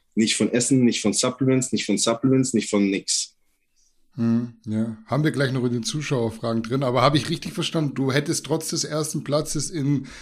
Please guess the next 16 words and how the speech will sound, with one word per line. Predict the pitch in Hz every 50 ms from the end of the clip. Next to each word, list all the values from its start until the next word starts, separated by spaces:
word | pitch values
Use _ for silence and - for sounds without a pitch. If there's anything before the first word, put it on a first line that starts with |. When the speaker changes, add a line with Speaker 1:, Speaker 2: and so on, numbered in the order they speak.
| - -
Speaker 2:
Mexiko | - 127 143 156 151 - - 170 - - 160 160 160 165 165 165 - - - - - -
noch | 120 131 143 139
einen | 147 139
Wettkampf | 143 143 - - 151 135 123
in | 131
den | 139 139
U | 143 131 123
S | 117 -
A | 135 131 131
gemacht? | 127 117 113 107 110 - - - - - - - - - - - - - - _ _ - - -
Speaker 1:
Ja. | 110 107 - - - - - - - _ _ _ _ _ _ _ _ _ _ _ _ _ _ _
Speaker 2:
Hm, | - 110 113 120 120 120 117 113 - -
wie | 160 127 135 131
siehst | 120 143 156 147 -
du | 160
das, | 147 156 151 147 - - -